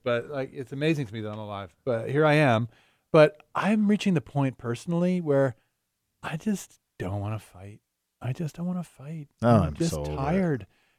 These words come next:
Speaker 1: because I have screamed into this vacuum for forty years.
Speaker 2: Yeah.
Speaker 1: I have on a microphone and in activism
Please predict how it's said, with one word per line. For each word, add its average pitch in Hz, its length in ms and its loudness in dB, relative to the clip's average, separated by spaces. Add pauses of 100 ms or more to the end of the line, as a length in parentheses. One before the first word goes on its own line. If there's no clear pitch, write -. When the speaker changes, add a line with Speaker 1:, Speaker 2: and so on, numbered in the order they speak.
Speaker 1:
because 165 420 6 (260)
I 165 120 8
have 196 160 6
screamed 165 640 2
into 165 220 4
this 160 200 4
vacuum 123 540 0
for 98 160 -16 (220)
forty 113 520 2 (460)
years. 98 680 0
Speaker 2:
Yeah. 98 360 2 (580)
Speaker 1:
I 135 140 6
have 131 300 6 (260)
on 117 140 4
a 107 40 4
microphone 180 920 4 (280)
and 110 480 0
in 117 300 2 (220)
activism 165 880 4